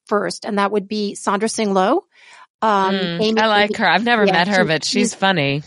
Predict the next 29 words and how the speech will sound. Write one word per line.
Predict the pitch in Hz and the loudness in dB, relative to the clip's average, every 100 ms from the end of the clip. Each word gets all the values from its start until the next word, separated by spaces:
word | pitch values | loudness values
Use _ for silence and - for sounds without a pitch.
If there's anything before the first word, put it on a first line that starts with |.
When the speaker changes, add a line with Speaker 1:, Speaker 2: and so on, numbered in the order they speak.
| - | -4
Speaker 1:
She's | 247 226 | -2 0
a | 226 | 0
good | 226 | -2
friend. | - 185 175 | -2 -4 -4
She | - 269 | -4 -2
was | 269 | 0
at | 254 | 0
Buzz | 233 226 - | 0 -2 -2
too. | 202 185 | -4 -4
She | - | -2
was | 196 | -2
a, | 214 196 | -2 -4
she | 202 | -2
was | 202 | -2
a | |
columnist | 208 202 196 196 - | -2 -4 -4 -6 -6
at | 196 | -6
Buzz | 185 190 | -4 -4
as | 196 | -6
well. | 196 185 190 - - - - - | -4 -2 -2 -4 -16 -20 -10 -2
Um, | 214 214 233 | -2 -2 -4
Amy | 220 208 | -4 -2
Alcon, | 208 214 - 254 240 233 233 - - - - | -2 -2 -2 -4 0 0 -2 -6 -16 -12 -4
Monica | 220 214 202 | -2 -4 -8
Kokorin, | - - - 247 240 233 233 240 - - - _ 208 | -14 -12 -4 0 0 0 0 -2 -6 -20 -20 _ -2
um, | 208 196 202 233 | 0 0 -2 0
me, | 254 247 247 240 | 0 0 0 -2
Hillary | 233 208 202 | 0 -2 -2
Johnson, | 190 247 233 233 - 240 233 233 | -2 -2 -2 -2 -4 -2 -2 -4